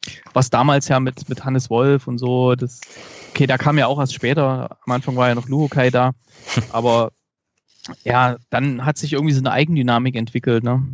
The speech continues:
Speaker 2: Ja. Also ich bin auch nicht mal, ich bin auch mal gespannt, also weil, äh, wir hat-, ihr hattet es ja schon angesprochen, äh, die Spielweise von Tim Walter, die kann halt auch nach hinten losgehen, aber ich denke mal, solange die Mannschaft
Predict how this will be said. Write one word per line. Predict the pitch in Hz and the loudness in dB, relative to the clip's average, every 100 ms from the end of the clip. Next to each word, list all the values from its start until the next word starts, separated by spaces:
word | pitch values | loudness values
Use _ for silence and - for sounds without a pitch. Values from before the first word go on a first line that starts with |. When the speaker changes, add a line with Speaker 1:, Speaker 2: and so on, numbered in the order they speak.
| - _ | -10 _
Speaker 2:
Ja. | 120 107 - - - - 160 | -14 -14 -14 -20 -20 -20 -14
Also | 110 127 | -8 -8
ich | - _ - _ _ | -10 _ -20 _ _
bin | - 151 | -6 -4
auch | 143 | -4
nicht | 156 | -4
mal, | 156 | -8
ich | - | -6
bin | 147 | 0
auch | 147 151 | 0 2
mal | 147 | 0
gespannt, | 135 - 135 131 | -2 0 -2 0
also | - 123 | -4 0
weil, | 120 123 123 | 2 2 0
äh, | - 120 117 - - | 0 0 0 -2 -2
wir | 123 | -2
hat-, | 135 | 2
ihr | 127 120 123 | 0 0 0
hattet | 131 | 0
es | 131 | 2
ja | 131 | 0
schon | 127 | 0
angesprochen, | 127 139 - 110 123 127 - - | 0 -2 0 -2 0 -4 -6 -2
äh, | 120 117 113 113 _ - - _ _ - - | 2 2 0 -4 _ -20 -20 _ _ -14 -8
die | |
Spielweise | 113 - 131 127 123 | -8 -4 0 2 2
von | 120 131 | 0 0
Tim | 117 123 | 0 0
Walter, | 120 131 | 0 0
die | 120 | -2
kann | 139 | 0
halt | 131 | 0
auch | 113 | 0
nach | 117 | 0
hinten | 143 113 | -4 -4
losgehen, | 113 113 - 123 | -4 -4 -2 0
aber | 117 | -2
ich | 117 | -2
denke | 131 135 | -4 0
mal, | 135 127 - - - - - | 2 0 -2 -12 -20 -20 -14
solange | - 123 131 143 | -4 2 2 2
die | 131 | 2
Mannschaft | 131 147 143 - - | 0 2 0 -2 -16